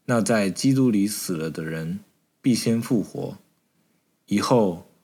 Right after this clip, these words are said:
我们这活着还存留的人，必和他们一同被提到云里，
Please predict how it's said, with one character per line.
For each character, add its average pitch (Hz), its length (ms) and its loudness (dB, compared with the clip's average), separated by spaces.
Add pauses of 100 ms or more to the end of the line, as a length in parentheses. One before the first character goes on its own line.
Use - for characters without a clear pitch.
(260)
我 101 120 0
们 107 160 4
这 120 220 2
活 101 300 -2
着 104 340 -2
还 104 240 -4
存 101 300 0
留 101 160 2
的 95 120 -2
人， 82 340 -6 (460)
必 151 160 4
和 127 140 0
他 123 160 -2
们 131 160 0
一 147 100 2
同 95 360 -4
被 110 180 0
提 - 200 -6
到 110 180 0
云 87 260 0
里， 85 220 -2